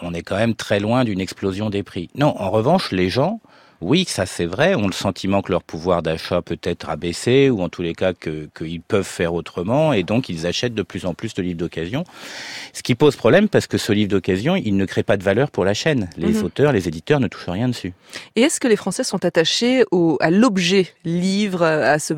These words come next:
Speaker 2: à cet objet que l'on feuillette, euh, euh, qui a parfois même une odeur, justement, quand on l'achète chez un bouquiniste ou d'occasion, ou est-ce que le livre élé-, électronique, ça commence à marcher aussi de plus
Speaker 1: Non,
Speaker 2: en
Speaker 1: il y a une
Speaker 2: plus ?
Speaker 1: spécificité française. Le livre é-,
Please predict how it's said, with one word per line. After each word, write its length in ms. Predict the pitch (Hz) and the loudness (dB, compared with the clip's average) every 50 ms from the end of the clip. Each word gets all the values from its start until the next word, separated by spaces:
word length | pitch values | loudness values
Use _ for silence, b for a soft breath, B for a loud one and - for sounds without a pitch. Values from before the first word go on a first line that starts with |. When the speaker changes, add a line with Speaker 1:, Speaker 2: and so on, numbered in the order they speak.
| 151 - | -2 -2
Speaker 2:
à 60 | 151 | -2
cet 240 | - - 160 - 185 | -2 -4 0 0 0
objet 260 | 165 160 147 160 202 | 0 0 0 0 0
que 100 | - 196 | 0 0
l'on 140 | 160 147 143 | -2 -2 -4
feuillette, 720 | - - - 165 156 156 165 160 160 175 185 - - 156 | -6 -2 -2 -2 0 4 6 6 6 6 4 4 0 0
euh, 120 | 151 147 B B B B B B B - | 0 0 B B B B B B B -2
euh, 80 | 131 | -2
qui 160 | 131 - - | -2 0 0
a 60 | 147 - | 0 0
parfois 300 | - 147 - - 190 180 | 0 -4 0 0 0 0
même 120 | 170 170 | 2 0
une 120 | 165 170 | 0 0
odeur, 200 | 170 180 262 330 | 0 2 2 2
justement, 320 | 285 220 196 - 202 190 190 | 2 0 -2 -4 0 0 2
quand 180 | - 165 160 | 2 2 2
on 40 | 190 | 4
l'achète 320 | 160 - 175 - 214 - - | 4 4 6 6 4 4 4
chez 160 | 220 196 190 | 2 4 4
un 80 | 190 | 4
bouquiniste 460 | 180 190 185 - 214 175 190 208 - 196 | 4 2 0 0 0 0 0 -2 -2 -2
ou 40 | |
d'occasion, 680 | 170 170 170 - 190 180 180 180 208 254 302 330 320 - - | 0 0 0 4 4 2 4 4 2 4 4 4 4 2 2
ou 240 | - 285 311 311 285 | 2 4 6 6 6
est-ce 220 | 302 330 - - | 6 4 2 -2
que 260 | - 247 254 277 262 | -2 -2 0 0 0
le 100 | 233 208 | 2 2
livre 220 | 202 196 226 226 226 | 2 2 4 4 4
élé-, 240 | 214 196 190 180 | 4 6 4 4
électronique, 460 | 170 185 190 - - 196 180 202 254 - | 4 2 0 0 -2 -4 -4 -4 -6 -4
ça 120 | - 185 | -4 -4
commence 260 | - 180 185 190 - | -4 -2 -4 -2 -2
à 40 | 190 | -2
marcher 320 | 175 175 175 - - 185 | -4 -4 -4 -4 0 0
aussi 200 | 190 185 - - | 0 0 0 0
de 60 | - 196 | 4 4
plus 80 | 214 | 6
Speaker 1:
Non, 100 | 110 113 | 6 6
Speaker 2:
en 40 | 117 | 6
Speaker 1:
il 80 | 113 101 | 6 6
y 60 | 98 | 4
a 20 | |
une 60 | 98 | 4
Speaker 2:
plus ? 80 | 98 90 | 2 2
Speaker 1:
spécificité 640 | - - 107 - - 104 - - 98 - - - 107 | 2 2 2 2 0 -4 -4 -4 -6 -6 0 0 0
française. 640 | 98 - - - 107 104 - - 127 127 131 107 98 | 0 0 -2 0 0 0 0 2 4 4 4 4 2
Le 60 | 92 | 0
livre 260 | 92 95 87 90 92 | 0 0 0 2 2
é-, 120 | 95 90 | 2 0